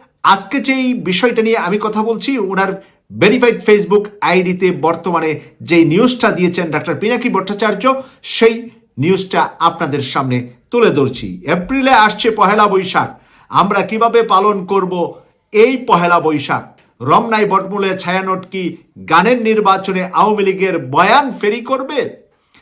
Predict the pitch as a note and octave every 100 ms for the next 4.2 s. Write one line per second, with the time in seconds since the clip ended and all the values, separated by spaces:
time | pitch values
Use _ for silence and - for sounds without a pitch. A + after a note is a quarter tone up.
0 | - D#3+ B3 C4 B3+ B3+ A#3+ F3 F#3 G#3+
1 | G#3+ - A3 F#3+ - _ C3 D#3+ A3 G#3
2 | F#3+ G3+ G#3 G#3+ G3 E3+ - - A#2 D#3+
3 | G#3+ A3 B3+ A#3+ G#3 G3 F#3 F3+ F3 F3
4 | F3 D#3+